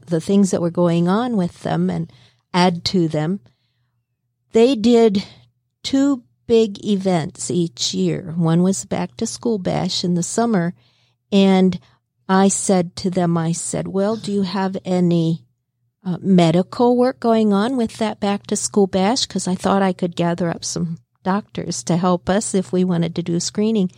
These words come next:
And so that's how we got into the back to school bash. We just bring <coughs> doctors to do the screenings that are needed for school. Then they also do a, a winter event, Holidays Around the World.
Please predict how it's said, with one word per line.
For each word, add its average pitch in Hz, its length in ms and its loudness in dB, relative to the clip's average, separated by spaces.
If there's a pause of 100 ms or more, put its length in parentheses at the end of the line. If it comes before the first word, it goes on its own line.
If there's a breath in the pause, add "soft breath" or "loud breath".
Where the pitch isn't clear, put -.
(460 loud breath)
And 240 140 2
so 247 100 6
that's 240 280 4
how 262 180 4
we 240 140 2
got 214 280 0
into 226 540 0
the 202 80 0
back 190 280 0
to 190 100 -4
school 262 380 0
bash. - 500 -6
We 208 100 -4
just - 240 -10
bring 196 340 2
<coughs> 185 180 0
doctors 180 760 -2
to - 100 -12
do 190 240 -4
the 190 220 -4
screenings 196 760 -4
that 196 160 -2
are 190 120 0
needed 185 340 2
for - 160 -6
school. 202 460 -8 (760)
Then 190 520 4
they 190 180 4
also 196 420 0
do 185 360 2
a, 165 380 -2 (420)
a 151 300 -2 (140)
winter 214 440 2
event, 151 500 -4 (100)
Holidays 175 600 -4
Around 165 320 -4
the 156 80 -8
World. 180 520 -4